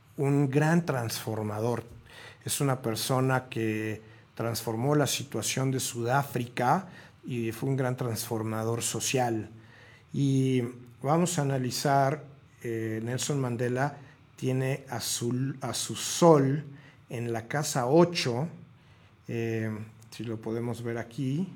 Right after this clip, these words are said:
lo voy a, a acercar. Aquí está el sol en la casa ocho y está en el signo de Cáncer. Nelson Mandela,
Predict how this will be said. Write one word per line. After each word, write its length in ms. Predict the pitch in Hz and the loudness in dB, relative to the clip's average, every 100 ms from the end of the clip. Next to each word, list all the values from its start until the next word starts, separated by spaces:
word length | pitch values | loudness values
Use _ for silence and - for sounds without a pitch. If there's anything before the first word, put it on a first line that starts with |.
| - - - | -16 -20 -14
lo 60 | |
voy 200 | 110 113 | -10 -8
a, 220 | 113 107 110 | -8 -10 -12
a 200 | 104 104 | -12 -12
acercar. 640 | 104 110 107 127 127 139 170 - - - - | -10 -10 -8 -4 -2 -2 -6 -14 -20 -20 -16
Aquí 240 | 110 104 117 | -14 -10 -10
está 500 | - 117 117 113 - - | -8 -6 -4 -4 -8 -14
el 140 | 110 | -10
sol 400 | - - 139 131 | -8 -2 0 0
en 120 | 123 | -2
la 120 | 110 107 | -4 -6
casa 360 | 110 - 110 | -8 -6 -2
ocho 560 | 131 151 151 - 123 185 - - - - - | 0 0 0 -4 -4 -4 -12 -20 -20 -20 -14
y 140 | 123 120 | -6 -4
está 520 | - - 143 143 143 | -4 0 4 4 2
en 120 | 131 123 | -4 -4
el 120 | 113 | -6
signo 420 | - 139 131 123 | -6 -6 -4 -4
de 120 | 107 | -6
Cáncer. 520 | 113 110 104 - 101 - - - - - - | -8 -10 -8 -8 -10 -12 -18 -20 -20 -20 -8
Nelson 400 | 131 135 - 143 | -4 -2 0 0
Mandela, 800 | 139 127 127 151 147 131 139 | 0 0 4 6 6 6 2